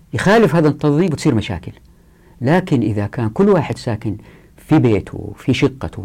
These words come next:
وعنده دورة مياهه، ما يحتاجوا يتكلموا مع بعض أبدًا،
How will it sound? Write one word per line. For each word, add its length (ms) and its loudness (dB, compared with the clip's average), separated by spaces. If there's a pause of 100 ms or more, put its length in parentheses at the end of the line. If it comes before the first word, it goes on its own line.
(120)
وعنده 300 2
دورة 300 2
مياهه، 340 -4 (380)
ما 60 0
يحتاجوا 340 -6
يتكلموا 360 -4
مع 100 -6
بعض 200 -8
أبدًا، 260 -8